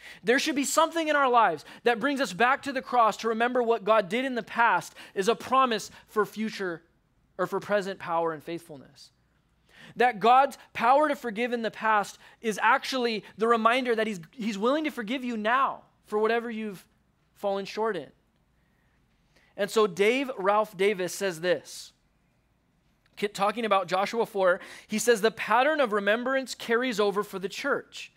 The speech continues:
We continue to remember the utterly unique act of our Redeemer in the Lord's Supper, communion." He says, "Why this remembrance? Lest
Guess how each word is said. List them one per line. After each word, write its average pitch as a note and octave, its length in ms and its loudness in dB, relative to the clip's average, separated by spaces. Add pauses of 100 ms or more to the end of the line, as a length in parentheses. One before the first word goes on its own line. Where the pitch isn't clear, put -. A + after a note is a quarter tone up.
(480)
We B3+ 200 2
continue D4+ 580 -2
to C4+ 120 -6
remember A3 460 0
the F#3+ 240 -10
utterly C#4 460 0
unique A3 580 -8
act G3 320 0
of F#3+ 160 -2
our F3+ 140 4
Redeemer E3+ 580 -6
in E3 160 -10
the E3 120 -2
Lord's E3+ 520 -6
Supper, - 480 -8 (960)
communion." E3 400 -10 (1120)
He G#3+ 120 -8
says, G#3+ 200 2
"Why G3 280 4
this A#3 240 -4
remembrance? G#3+ 800 -6 (460)
Lest F#3 520 0